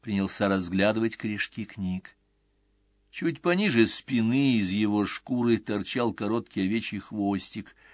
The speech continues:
Посмотреть сзади, самая настоящая овца, вставшая на задние ноги. «Я ищу своего друга», — сказал я наконец.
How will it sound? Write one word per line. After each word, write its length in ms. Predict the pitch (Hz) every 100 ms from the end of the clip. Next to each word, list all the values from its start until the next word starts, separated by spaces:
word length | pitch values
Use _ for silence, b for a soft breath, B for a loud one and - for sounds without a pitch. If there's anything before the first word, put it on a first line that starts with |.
| b
Посмотреть 720 | - - - 156 151 175 156
сзади, 720 | 123 117 131 139 110 90 90 b b b
самая 720 | - - 110 110 120 131 147
настоящая 920 | 160 170 - 190 202 190 - - 208
овца, 500 | 202 - - 156 117 B B
вставшая 800 | - - - 113 110 - - 143
на 100 | 131
задние 460 | 107 107 104 107 107
ноги. 320 | 98 90 87 b b b b b b b _ -
«Я 500 | 117 120 123 123 123
ищу 680 | 123 123 110 - - 123 120
своего 480 | - 113 117 117
друга», — 520 | 113 113 139 104 101 92
сказал 420 | - 110 95 95
я 140 | 95 95
наконец. 500 | 98 98 95 -